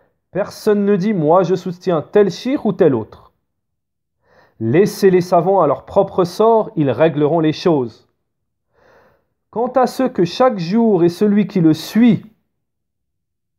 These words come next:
comme pour le problème en cours, chaque jour est celui qui le suit, un communiqué apparaît par ici,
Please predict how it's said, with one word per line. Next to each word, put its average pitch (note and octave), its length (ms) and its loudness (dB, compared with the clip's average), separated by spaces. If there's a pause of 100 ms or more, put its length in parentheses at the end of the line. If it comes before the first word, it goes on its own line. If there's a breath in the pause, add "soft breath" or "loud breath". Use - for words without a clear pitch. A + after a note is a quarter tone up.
(500)
comme G#3+ 300 -4
pour G3 200 0
le F3 140 2
problème G3+ 440 2
en G3 120 2
cours, D3+ 400 -2
chaque A3+ 360 0
jour E3+ 360 -2
est E3+ 60 0
celui G3+ 320 -4
qui G#3 140 -2
le G#3 120 2
suit, G3+ 320 0
un F3 120 2
communiqué G3+ 500 2
apparaît G3 380 2
par G3+ 180 0
ici, F#3 420 -8